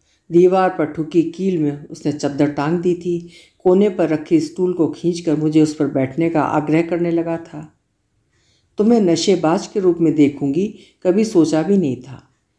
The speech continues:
बोलते बोलते कंठ अवरुद्ध हो गया था मेरा।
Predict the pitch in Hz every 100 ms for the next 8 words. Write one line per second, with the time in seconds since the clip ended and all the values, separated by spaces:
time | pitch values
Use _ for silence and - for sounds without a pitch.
0 | _ _ - 180 180 202 175 160 160 160
1 | 160 160 151 160 - - 147 151 170 170
2 | 170 170 170 170 165 165 160 160